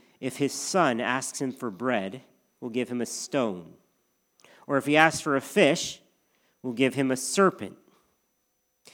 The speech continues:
Now, anyone who's a parent knows the answer to those rhetorical questions.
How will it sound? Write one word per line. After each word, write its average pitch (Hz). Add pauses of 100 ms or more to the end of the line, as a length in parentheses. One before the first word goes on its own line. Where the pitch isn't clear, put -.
(180)
Now, 123
anyone 165
who's 135
a 123
parent 127 (560)
knows 123
the 127
answer 135 (220)
to 123
those 123
rhetorical 113
questions. -